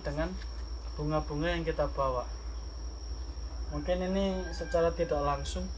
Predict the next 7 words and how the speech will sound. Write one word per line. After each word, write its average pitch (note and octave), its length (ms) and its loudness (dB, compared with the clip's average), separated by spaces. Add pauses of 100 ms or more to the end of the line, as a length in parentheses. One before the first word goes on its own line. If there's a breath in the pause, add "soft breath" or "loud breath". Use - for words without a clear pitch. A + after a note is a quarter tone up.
(300)
kalau D#3+ 160 6
menurut F3+ 400 6
saya, C#3 320 -2 (1120 loud breath)
ini F3+ 160 -2
salah F3+ 260 2
satu, E3+ 380 -4 (400)
ah, D#3+ 180 -6